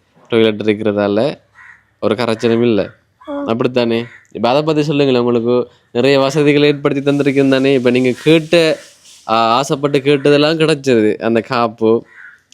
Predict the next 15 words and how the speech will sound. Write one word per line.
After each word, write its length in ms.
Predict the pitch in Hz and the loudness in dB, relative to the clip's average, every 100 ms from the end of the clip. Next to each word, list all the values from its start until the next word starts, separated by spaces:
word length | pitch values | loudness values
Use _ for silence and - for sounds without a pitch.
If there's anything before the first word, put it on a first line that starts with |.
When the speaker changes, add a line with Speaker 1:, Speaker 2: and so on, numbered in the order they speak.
| - | -12
Speaker 1:
தங்கம் 400 | 139 131 139 151 | -8 -4 -2 0
இல்லாட்டியும் 560 | 147 147 143 143 170 170 | 2 0 0 0 0 0
ஆனா 320 | 160 165 170 - _ _ _ _ 151 | 0 0 -2 -6 _ _ _ _ -2
கிடைச்சது 480 | 151 143 156 139 | 0 4 4 4
தானே? 240 | 127 120 117 - _ _ | 4 2 -2 -6 _ _
ம். 380 | - 113 113 113 120 _ _ _ - _ _ _ _ | -2 0 0 -2 -8 _ _ _ -20 _ _ _ _
சாக்லேட் 340 | 143 143 160 | -2 0 2
எல்லாம் 160 | 160 151 | 2 2
சாப்பிட்டீங்களா 500 | 160 156 147 131 117 | 0 -2 0 2 2
அன்றைக்கு? 440 | 110 107 101 113 - _ - | 2 0 0 -6 -12 _ -14
Speaker 2:
ஆ. 160 | 294 302 285 _ _ _ - | -8 -8 -10 _ _ _ -8
Speaker 1:
ஆ, 420 | - - 98 98 98 - _ _ _ - _ | -4 -2 -4 -6 -10 -16 _ _ _ -20 _
சாக்லேட் 360 | 147 151 175 | -2 0 2
எல்லாம் 100 | 175 | 2
சாப்பிட்டதா? 600 | 170 175 160 135 113 110 | 2 0 0 2 2 0